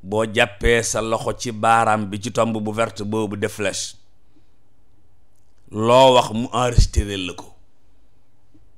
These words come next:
Boo teggee sa loxo mu yóbbul la la nga enregistré. Bu fekkee danga ko sant ne ko defal ma ko ci statut bi, defal ma ko ci pénc mi, ndax nëbbuma ko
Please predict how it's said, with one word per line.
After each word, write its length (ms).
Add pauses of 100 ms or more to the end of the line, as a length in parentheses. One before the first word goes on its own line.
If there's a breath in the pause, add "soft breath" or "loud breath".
(920)
Boo 180
teggee 480
sa 140
loxo 300
mu 180
yóbbul 540
la 60
la 180
nga 180
enregistré. 420 (3000 soft breath)
Bu 100
fekkee 380
danga 240
ko 160
sant 280
ne 140
ko 120
defal 280
ma 160
ko 120
ci 340 (460)
statut 400
bi, 100 (300)
defal 220
ma 120
ko 120
ci 140
pénc 400
mi, 200 (560)
ndax 160
nëbbuma 380
ko 100